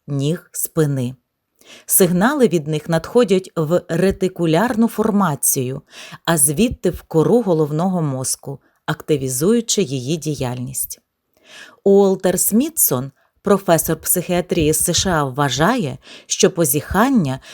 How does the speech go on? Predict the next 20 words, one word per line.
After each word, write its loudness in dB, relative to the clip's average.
своєрідний 4
спосіб -2
висловити -2
своє -2
ставлення 0
до 4
подій, 0
не 6
вдаваючись 0
до 0
слів. -4
Відчуваючи 2
нудьгу 0
від 2
спілкування 0
з -4
нецікавим 0
співрозмовником, 0
ми -2
позіхаємо. -2